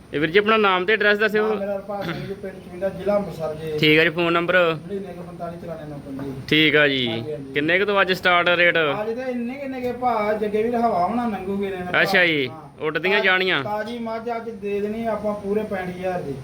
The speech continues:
Speaker 1: ਅੱਛਾ ਜੀ,
Speaker 2: ਹਾਂ।
Speaker 1: ਤੇ ਤੋਕੜਾਂ ਗੱਭਣਾ?
Speaker 2: ਤੋਕੜਾਂ ਮੁਫਤ ਵਾਲਾ ਭਾਅ ਹੀ ਆ।
Speaker 1: ਲਓ ਜੀ, ਆਜੋ
Speaker 2: ਹਾਂਜੀ।
Speaker 1: ਇੱਧਰੋਂ ਕਰੀਏ ਸ਼ੁਰੂਆਤ ਪਹਿਲੇ
Speaker 2: ਇਹ
Speaker 1: ਨੰਬਰ
Speaker 2: ਝੋਟੀ
Speaker 1: ਦੇ।
Speaker 2: ਤੋਂ ਕਰ ਲਓ।
Speaker 1: ਦੱਸਿਓ ਭਾਜੀ ਇਹ ਝੋਟੀ ਬਾਰੇ।
Speaker 2: ਸਾਢੇ ਛੇ ਮਹੀਨੇ ਚੈੱਕ ਪਾਸ ਜੱਗੇ ਵੀਰ।
Speaker 1: ਅੱਛਾ ਜੀ।
Speaker 2: ਤੇ,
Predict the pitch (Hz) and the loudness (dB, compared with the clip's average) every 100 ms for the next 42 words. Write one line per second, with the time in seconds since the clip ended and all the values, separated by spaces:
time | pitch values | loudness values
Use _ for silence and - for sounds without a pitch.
0 | - 165 165 190 170 143 120 - - 147 | -2 0 4 4 4 2 -2 -6 -4 0
1 | 165 170 175 170 170 185 160 131 208 214 | 0 2 2 2 2 2 2 0 -4 -6
2 | 233 247 233 240 254 254 247 240 196 160 | -4 -6 -6 -6 -6 -4 -4 -4 -4 -4
3 | 156 131 139 147 135 139 135 139 143 147 | -2 4 6 6 4 4 4 4 2 0
4 | 147 135 143 143 143 131 135 135 139 143 | 0 0 -2 -2 -2 0 0 -2 -2 0
5 | 165 147 160 135 139 240 208 190 190 - | 0 2 0 2 0 0 -2 -2 -4 -6
6 | - - - - - 151 196 202 226 208 | -10 -10 -10 -16 -12 -8 -6 -4 -4 -2
7 | 214 226 214 180 208 226 277 285 247 247 | -4 -2 -2 2 2 4 4 4 2 2
8 | 254 269 247 214 226 226 262 240 233 226 | 0 -2 -6 -2 -2 -2 2 4 4 2
9 | 214 214 220 240 233 156 165 180 196 180 | 0 2 2 2 2 0 -4 -4 0 0
10 | 151 - - - - 214 | -2 -6 -12 -16 -4 -2